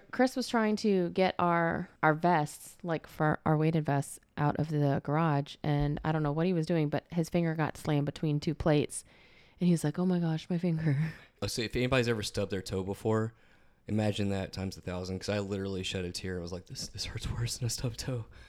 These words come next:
Speaker 1: Yeah, and then the next day, he literally closed the door on his finger, like a bedroom door, not, like, the front door or, like,
Speaker 2: Yeah.
Speaker 1: a store door.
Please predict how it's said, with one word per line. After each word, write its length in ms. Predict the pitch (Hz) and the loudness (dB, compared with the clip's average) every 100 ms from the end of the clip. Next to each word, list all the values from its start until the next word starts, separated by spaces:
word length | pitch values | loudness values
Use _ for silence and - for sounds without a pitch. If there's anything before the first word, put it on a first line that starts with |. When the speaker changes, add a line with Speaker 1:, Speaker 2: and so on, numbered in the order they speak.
| - - _ _ - - | -20 -20 _ _ -20 -8
Speaker 1:
Yeah, 260 | 208 196 151 | 2 2 2
and 160 | - 190 | 2 2
then 160 | 185 175 - | 2 0 -6
the 160 | 170 180 | -2 0
next 300 | 165 156 - | 0 -4 -4
day, 460 | 160 147 143 147 - - - | 0 0 -2 -4 -10 -20 -20
he 200 | - 190 | -4 -2
literally 640 | 160 156 151 147 143 127 - | 2 2 4 4 2 2 -2
closed 380 | - 151 147 - | 2 4 4 0
the 80 | 147 | 2
door 280 | 139 135 - | 6 6 4
on 100 | 139 | 2
his 140 | 131 | 0
finger, 460 | - 135 131 104 - _ | 0 2 4 2 0 _
like 140 | 220 240 | 6 8
a 40 | |
bedroom 300 | 190 165 139 | 10 8 6
door, 160 | 135 127 | 4 4
not, 160 | 139 | 4
like, 220 | 156 151 | 4 2
the 80 | - | -2
front 260 | - 135 120 | -2 -2 -2
door 300 | 127 117 117 | -4 -2 0
or, 60 | |
like, 200 | 113 110 | 0 -2
Speaker 2:
Yeah. 60 | 98 | -2
Speaker 1:
a 40 | 120 | -4
store 300 | - 135 131 | -4 -4 -2
door. 260 | 120 120 | -2 -2